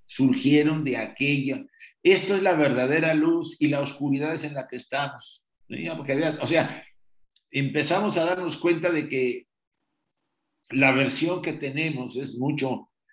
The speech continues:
eh, muy limitada, que no, no digo que no tenga su, su peso, la versión del Antiguo Testamento y de otras tradiciones,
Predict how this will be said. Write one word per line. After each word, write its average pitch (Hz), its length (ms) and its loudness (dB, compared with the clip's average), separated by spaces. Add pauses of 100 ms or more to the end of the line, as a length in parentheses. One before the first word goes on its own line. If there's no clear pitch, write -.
(120)
eh, 104 400 -2
muy 139 220 2
limitada, 143 880 2 (120)
que 117 120 -6
no, 127 100 -4 (260)
no 139 120 -2
digo 156 240 2
que 123 100 -4
no 131 200 -6
tenga 135 280 -2
su, 110 300 -2
su 107 240 -8
peso, 139 520 -4 (600)
la 95 120 -12
versión 120 420 -6
del 110 200 0
Antiguo 120 400 -4
Testamento 120 600 -4
y 104 60 0
de 98 120 -4
otras 113 260 -4
tradiciones, 120 540 -4